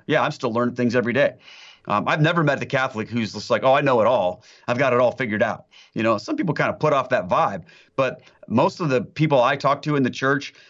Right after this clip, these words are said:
that have been Catholics for years, even their whole lives, they're just like, "Wow, that's something new I didn't know," or they're, they're, they still enjoy learning that. And I, I find that to be more of a Catholic thing than, than, than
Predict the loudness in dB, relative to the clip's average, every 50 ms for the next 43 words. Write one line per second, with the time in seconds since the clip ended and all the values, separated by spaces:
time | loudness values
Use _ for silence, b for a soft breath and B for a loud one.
0 | b b 0 0 0 2 0 -2 -2 0 0 0 0 0 0 -2 -4 -4 -4 -2
1 | -2 0 0 0 -2 -4 -8 -6 -2 0 2 4 4 2 2 0 0 2 2 4
2 | 4 4 4 4 4 4 4 2 2 0 -2 -4 -6 -6 -6 -4 -2 -2 0 2
3 | 2 2 4 4 2 0 0 -2 -4 -6 -6 -2 0 0 2 4 4 4 2 2
4 | 2 2 2 4 2 2 2 0 -2 -4 -2 -2 -4 -4 -2 0 0 0 0 0
5 | -2 b b b b b b b b _ -2 -2 -2 -2 -2 0 2 2 2 2
6 | 2 2 2 4 2 2 0 -2 0 0 2 2 2 0 -2 -2 -4 -4 -2 -2
7 | 0 -2 -2 -2 -2 -4 -2 -2 -2 -2 0 -2 -4 -4 -4 -4 -4 -4 -2 0
8 | 0 0 0 0 b b b b b b b b b b b b b b b b
9 | _ -2 2 4 4 6 6 4 4 2 -2 -2 -2 -2 -2 -2 -2 -4 -6 -4
10 | -4 -2 0 0 2 2 2 2 0 0 0 0 0 -2 -2 -4 -2 0 2 2
11 | 2 0 0